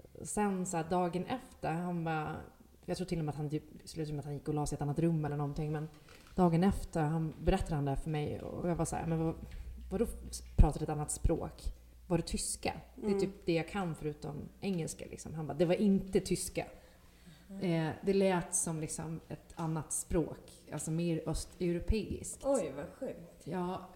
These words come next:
Speaker 1: <laughs> jag bara,
Speaker 2: <laughs>
Speaker 1: ja, det känns ju tryggt,
Speaker 2: Ja, <laughs>
Speaker 1: verkligen.
Speaker 2: det
Speaker 1: Och sen så, alltså en, en natt vaknade jag av att så här, jag bara, "Det är någon i rummet."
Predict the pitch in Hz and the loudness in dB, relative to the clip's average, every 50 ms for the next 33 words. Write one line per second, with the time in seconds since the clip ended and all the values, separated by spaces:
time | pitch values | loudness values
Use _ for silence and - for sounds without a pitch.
0 | - - - 170 220 - - - - - - - - - 175 135 - - - - | -16 -12 -10 -10 -8 -10 -10 -12 -12 -8 -6 -4 -2 -2 0 -2 2 4 4 2
1 | - - - - 247 - - - - - - - - - - 175 196 - - 403 | 2 2 2 2 2 2 0 -6 -10 -14 -14 -16 -8 0 2 4 4 4 4 2
2 | 494 440 - - 214 - - - - - - - - - - - - 254 - 285 | 2 2 2 2 0 0 0 -2 -2 -2 -10 -16 -16 -14 0 6 6 8 8 8
3 | - - - 330 302 - - - - - 269 233 - - - - 196 - - - | 4 6 6 6 6 6 6 2 4 6 4 4 4 -2 -6 -6 -8 -10 -6 -8
4 | 190 - - - - - - - - - - - - - 196 190 185 - 214 214 | -8 -8 -8 -16 -20 -20 -20 -20 -20 -20 -20 -20 -6 -2 0 0 2 2 2 2
5 | 220 226 214 - - - 214 208 208 208 202 202 196 190 - - - - - - | 2 0 -2 -4 -4 -4 -2 0 0 0 0 0 -2 -2 -6 -8 -14 -18 -20 -12
6 | - 202 190 185 - - 208 202 208 202 - - - - - - 220 208 208 202 | -6 -4 -4 -2 -2 -2 0 0 0 -2 -4 -8 -12 -14 -8 -4 -2 0 0 0
7 | 190 190 - - 175 175 175 170 - - - 180 180 175 175 175 170 165 - 131 | -2 -4 -8 -6 -4 -4 -2 -4 -6 -8 -8 -6 -6 -4 -4 -4 -4 -4 -6 -8
8 | 143 - - - - - 160 156 151 147 143 139 147 151 - - - - - - | -10 -10 -12 -12 -12 -10 -8 -8 -8 -8 -8 -10 -10 -12 -14 -16 -20 -18 -14 -12
9 | 160 156 156 151 156 160 160 - 170 165 165 165 151 151 151 147 160 214 240 - | -10 -10 -10 -10 -10 -10 -8 -6 -4 -4 -2 -4 -2 -2 -2 0 0 0 -2 -4